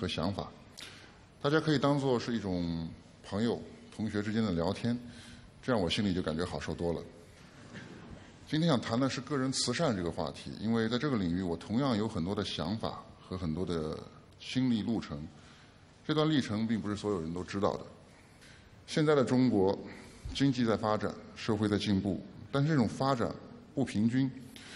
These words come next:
主要表现在不同的收入人群当中，各个地区之间的公共资源的配置不太合理。中国有十三亿人，但还是有很多人需要得到帮助。中国有九百六十万平方公里的国-，呃，国土，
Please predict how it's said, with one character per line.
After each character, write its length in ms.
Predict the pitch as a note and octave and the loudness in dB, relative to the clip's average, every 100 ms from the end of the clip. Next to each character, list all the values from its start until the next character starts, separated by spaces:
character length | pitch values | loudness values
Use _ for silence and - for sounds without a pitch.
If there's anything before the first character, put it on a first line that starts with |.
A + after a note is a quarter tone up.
| - - - | -16 -16 -14
主 200 | - G#2+ | -2 4
要 140 | D3+ F3+ | 4 4
表 160 | A2 | 4
现 120 | A2 | 4
在 100 | B2+ | 4
不 120 | B2+ C3 | 4 2
同 140 | B2 | 4
的 80 | C3 | 2
收 240 | - E3 | 2 2
入 160 | D#3+ A#2+ | 4 6
人 160 | G#2 | 4
群 180 | A2 G#2 | 4 2
当 180 | G#2+ G#2+ | 2 2
中， 200 | G#2 A2 | 0 -2
各 120 | A2 C#3+ | 0 2
个 100 | A#2+ | 2
地 160 | C#3 | 2
区 160 | A2 C3+ | 0 0
之 140 | B2 | 2
间 160 | A#2+ B2 | 4 4
的 60 | |
公 180 | A2+ C3 | 4 4
共 140 | C3 A2+ | 4 2
资 160 | - | 2
源 80 | A#2 | 2
的 60 | G#2+ | 2
配 280 | A2 A#2 G2+ | 2 2 2
置 280 | - G2+ | 0 -4
不 120 | D#2+ G2 | -2 -2
太 160 | B2 | -2
合 200 | F2+ F2+ | 0 0
理。 100 | G2 - - - - - - - - - | 0 -4 -12 -20 -20 -20 -20 -20 -20 -14
中 160 | - C#3+ | 0 2
国 140 | B2+ | 6
有 100 | A#2+ | 4
十 160 | F2+ A2+ | 4 2
三 240 | A2+ D3 | 4 4
亿 100 | C3+ | 6
人， 200 | E2+ C#2+ - - - - - - | 4 0 -4 -12 -16 -18 -14 -6
但 100 | G#2 | -2
还 140 | A#2+ | 0
是 40 | B2+ | 0
有 60 | |
很 200 | A#2+ D#2 | 0 -2
多 120 | E2+ | 0
人 220 | G#2+ F2+ F#2 | 0 0 -4
需 160 | - | -2
要 100 | G2 D2+ | -2 -2
得 120 | D#2+ | -4
到 80 | E2+ | -4
帮 240 | F2 F#2+ | -2 -2
助。 140 | F#2+ - - - - - - - - | -4 -8 -14 -20 -20 -20 -20 -20 -2
中 140 | B2 | 4
国 80 | A2+ | 6
有 80 | G#2+ | 6
九 120 | A2+ | 6
百 140 | A2 | 6
六 160 | G2 A2+ | 6 6
十 140 | G#2 | 4
万 100 | G#2 | 0
平 160 | F#2+ F#2+ | 0 2
方 100 | G#2 | 2
公 140 | G#2+ | 2
里 60 | F2+ | 0
的 60 | |
国-， 220 | F#2+ F2 - - | 0 -2 -6 -8
呃， 80 | D2+ D2 - | -12 -12 -10
国 160 | - G#2+ | -2 -2
土， 160 | A2 | -2